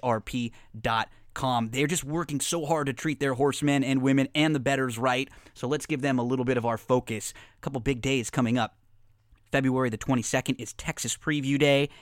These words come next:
and the big day, March the twenty-first, that is Texas Champions Day. We'll be covering all of that action here on That's What G Said, with all sorts of different interviews focusing in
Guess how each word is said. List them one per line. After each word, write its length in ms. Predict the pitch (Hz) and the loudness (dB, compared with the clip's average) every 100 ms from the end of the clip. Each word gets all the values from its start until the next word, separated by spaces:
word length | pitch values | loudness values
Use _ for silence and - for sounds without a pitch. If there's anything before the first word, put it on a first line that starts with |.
| - - | -20 -12
and 120 | 123 120 | -2 0
the 60 | |
big 180 | 120 127 | 2 2
day, 240 | 127 117 | 2 0
March 440 | 107 117 123 131 - | 0 2 2 0 -4
the 80 | 139 | -4
twenty-first, 560 | - 123 113 127 117 | 0 0 2 -2 -2
that 120 | 120 | -4
is 120 | 110 - | -6 -8
Texas 500 | - 147 - 156 - | -6 -4 -2 -2 -2
Champions 580 | - 143 143 147 143 | 0 0 2 2 2
Day. 280 | 117 143 143 - - | 4 4 2 -2 -12
We'll 280 | 107 123 160 | 0 4 6
be 100 | 143 | 4
covering 380 | - 139 131 131 | 0 0 2 2
all 140 | 135 | 2
of 40 | 135 | 2
that 120 | 139 | 2
action 340 | 135 131 139 | 2 0 -2
here 340 | 123 139 131 127 - - | 0 0 0 -2 -10 -4
on 160 | 131 | 0
That's 240 | 135 135 - | 2 0 0
What 140 | 131 | -2
G 200 | 110 127 | -2 -4
Said, 320 | 123 135 127 - - - | -2 0 -2 -4 -12 -8
with 120 | - | -4
all 160 | 139 | -2
sorts 300 | 139 147 139 | -2 0 0
of 80 | 135 | 0
different 300 | 117 139 120 | 0 0 0
interviews 600 | 139 143 127 135 139 135 - | 0 0 2 4 4 4 2
focusing 400 | 147 127 - 147 | 0 0 -2 0
in 200 | 123 | 0